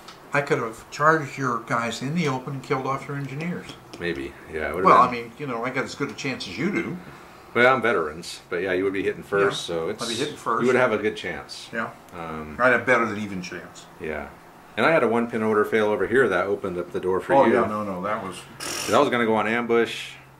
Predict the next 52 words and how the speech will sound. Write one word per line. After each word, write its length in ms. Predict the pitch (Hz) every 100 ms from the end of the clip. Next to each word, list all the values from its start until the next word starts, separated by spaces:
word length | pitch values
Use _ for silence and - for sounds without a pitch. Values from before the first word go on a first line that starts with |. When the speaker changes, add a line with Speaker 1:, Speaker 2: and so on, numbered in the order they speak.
| - -
Speaker 2:
and 400 | 85 85 87 85
I 60 | 92
doubt 300 | 107 117 101
you 80 | 98
would 100 | 92
have 80 |
even 240 | 92 85 80
come 160 | 87
over 160 | 85 76
the 80 | 73
wall. 300 | 80 73 73 - - -
If 100 | -
I 40 | 101
did 60 |
that, 300 | - 139 135 131
you 40 |
Speaker 1:
Um, 60 | 131
Speaker 2:
probably 240 | 107 -
would 140 | 87 85
have 100 | -
come 360 | 85 80 78 76 - - 139
Speaker 1:
I, 220 | 143 120 147 143
I, 140 | 131
yeah, 260 | 135 127 - -
no, 80 | 120
I 20 |
would 100 | 113
Speaker 2:
around. 120 | 113
Speaker 1:
not 160 | 117 120
have 120 | 117
come 220 | 117 110
over 120 | 110 98
the 40 |
wall. 240 | 87 82 - - - - - -
Speaker 2:
So 160 | 90
that, 320 | 113 123 - - - -
and 80 | 101
Speaker 1:
No. 60 |
Speaker 2:
then 220 | 113 113
I 140 | 107 98
whiffed 360 | 92 104 110 113
on 180 | 95 87
my, 300 | 85 80 80
uh, 60 |
reaction 520 | 78 95 95 - 95
fire, 480 | 90 90 90 90 90 -
so 240 | 80 78
it's 380 | 76 - - - 120
Speaker 1:
And 140 | 110
these 200 | 127 151
guys 300 | 147 110 98
failed 420 | - 110 98 98